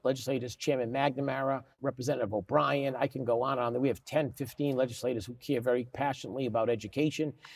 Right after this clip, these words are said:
We'll listen to what they have to say. We'll listen to that. We'll work with our partners in the governor. We don't, the General Assembly, we fund, we appropriate money. We don't run departments. We don't hire people in the Department of Education.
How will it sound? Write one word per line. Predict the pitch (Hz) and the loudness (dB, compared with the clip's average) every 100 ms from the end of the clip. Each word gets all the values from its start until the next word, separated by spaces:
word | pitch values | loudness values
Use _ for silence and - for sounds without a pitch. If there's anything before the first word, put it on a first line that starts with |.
| - - | -8 0
We'll | 127 | 4
listen | 139 165 | 4 2
to | 139 | 0
what | 139 135 | -2 0
they | 143 | 4
have | 147 - | 4 4
to | 113 | -4
say. | - 143 143 | 0 2 4
We'll | 110 120 | 2 4
listen | 131 - 147 | 2 2 -6
to | 135 | 4
that. | 147 147 | 6 6
We'll | 127 123 | 4 2
work | 139 135 | 4 2
with | 143 | 0
our | 139 | 0
partners | - 143 123 | 0 -4 -2
in | |
the | 131 | 2
governor. | 151 151 135 | 2 4 2
We | 180 | 4
don't, | 226 165 - - | 2 0 -4 -8
the | - | 0
General | 160 262 247 | 6 6 6
Assembly, | - 202 156 147 | 2 2 6 6
we | 143 208 | 6 2
fund, | - - - 185 107 87 139 | 0 -12 0 4 4 0 2
we | 170 | 2
appropriate | 165 - - 196 185 120 107 | 2 2 6 6 6 4 4
money. | 110 104 | 0 2
We | 139 | 2
don't | 208 202 147 | 4 2 6
run | 156 165 | 8 8
departments. | 165 156 147 110 98 | 2 0 -2 -2 2
We | 156 | 2
don't | 165 156 - | 4 0 -2
hire | - 160 165 | 0 6 8
people | 143 165 151 | 6 0 2
in | 147 | 0
the | 131 | 4
Department | 151 135 139 | 4 6 4
of | |
Education. | 139 127 131 139 131 | 2 -2 -2 -2 -2